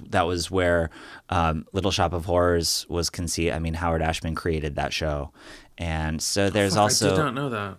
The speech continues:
Speaker 1: Yeah, there's some, there's some cool, like, New York and just theater story backstory there.
Speaker 2: Yeah, I'm
Speaker 1: Um,
Speaker 2: definitely gonna, I'm definitely gonna watch that. I,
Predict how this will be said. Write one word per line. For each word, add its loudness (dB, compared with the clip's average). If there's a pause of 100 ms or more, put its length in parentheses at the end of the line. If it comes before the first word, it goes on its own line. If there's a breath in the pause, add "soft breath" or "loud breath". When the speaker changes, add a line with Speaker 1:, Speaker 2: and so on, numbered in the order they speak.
Speaker 1:
Yeah, 2
there's -2
some, 0
there's -2
some 0
cool, 0
like, -4
New -2
York -2 (300)
and -4
just -4
theater 2
story -2
backstory -2
there. -4 (140)
Speaker 2:
Yeah, 2
I'm -2
Speaker 1:
Um, 2
Speaker 2:
definitely 4
gonna, -2
I'm -2
definitely 0
gonna -4
watch -12
that. -12
I, -4